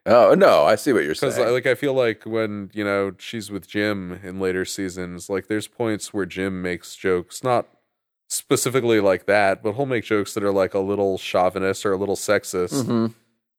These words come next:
Speaker 2: And she knows Jim and Jim's heart, and she kinda laughs along with him, like, "Oh, yeah, you keep laughing, buddy."
Speaker 1: Mm-hmm.
Speaker 2: But she's amused, you know? She's not
Speaker 1: Right.
Speaker 2: upset by the jokes. But with Roy,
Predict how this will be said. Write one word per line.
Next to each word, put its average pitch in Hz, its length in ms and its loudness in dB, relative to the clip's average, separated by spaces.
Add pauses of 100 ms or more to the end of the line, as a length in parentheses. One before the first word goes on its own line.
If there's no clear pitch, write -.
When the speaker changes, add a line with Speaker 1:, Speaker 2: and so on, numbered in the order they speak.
(200)
Speaker 2:
And 117 200 2
she 123 200 0
knows 113 760 2
Jim 110 460 0
and 95 240 -4
Jim's 92 300 -4
heart, 123 320 4
and 104 200 -4
she 101 220 -6
kinda 98 240 -4
laughs 98 380 0
along 101 260 2
with 104 100 -2
him, 98 80 -4
like, 101 200 2
"Oh, 131 140 6
yeah, 143 180 4
you 113 180 -2
keep 131 180 -8
laughing, 104 420 0
buddy." 92 320 0
Speaker 1:
Mm-hmm. 90 500 -8 (560)
Speaker 2:
But 135 120 2
she's 123 220 -2
amused, 113 640 0
you 98 80 -2
know? 98 160 2
She's 104 200 -6
not 131 140 6
Speaker 1:
Right. 73 100 6
Speaker 2:
upset 71 240 4
by 92 140 0
the 85 100 -6
jokes. - 640 -8 (320)
But 101 140 -2
with 92 140 -4
Roy, 104 600 4